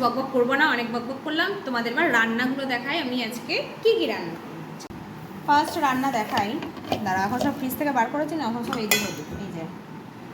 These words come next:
এখানে করেছি দেখো ওল সিদ্ধ, মানে এখনও কিছু দিইনি, এর মধ্যে এখনো সর্ষে বাটা, লেবু পড়বে। আজকে তোমাদের দেখাবো, হ্যাঁ, ওল সিদ্ধটা মাখানোর সময়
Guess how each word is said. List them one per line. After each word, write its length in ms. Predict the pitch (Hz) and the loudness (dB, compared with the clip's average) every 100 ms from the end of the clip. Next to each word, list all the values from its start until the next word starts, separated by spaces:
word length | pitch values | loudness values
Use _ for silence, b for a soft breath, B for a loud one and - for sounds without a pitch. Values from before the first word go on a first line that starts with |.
| 226 | -2
এখানে 200 | 247 294 302 | 4 4 6
করেছি 220 | 302 302 320 | 4 2 0
দেখো 160 | 294 349 - | 4 4 4
ওল 120 | 392 427 392 | 4 4 2
সিদ্ধ, 280 | 262 175 185 165 - 220 - | 0 -2 0 2 2 0 -2
মানে 120 | 254 269 262 | 0 2 2
এখনও 240 | 330 330 339 | 2 0 -4
কিছু 140 | 349 277 | -2 2
দিইনি, 220 | - 202 214 | 4 2 0
এর 60 | 277 | -2
মধ্যে 140 | 269 277 | -4 -4
এখনো 140 | 277 285 | -4 -4
সর্ষে 220 | 269 294 269 | -4 -4 -4
বাটা, 160 | 262 269 | -4 -4
লেবু 180 | 233 262 262 | -4 -4 -4
পড়বে। 220 | 254 349 B B - | 0 0 B B -2
আজকে 180 | 247 - 311 | 0 2 4
তোমাদের 240 | 320 330 240 | 4 4 2
দেখাবো, 280 | 233 254 240 247 | 0 0 -2 0
হ্যাঁ, 120 | 320 214 | 2 0
ওল 80 | 214 | 0
সিদ্ধটা 300 | 233 240 254 226 | -4 0 0 0
মাখানোর 320 | 180 214 220 - | -2 4 6 6
সময় 200 | 285 | 2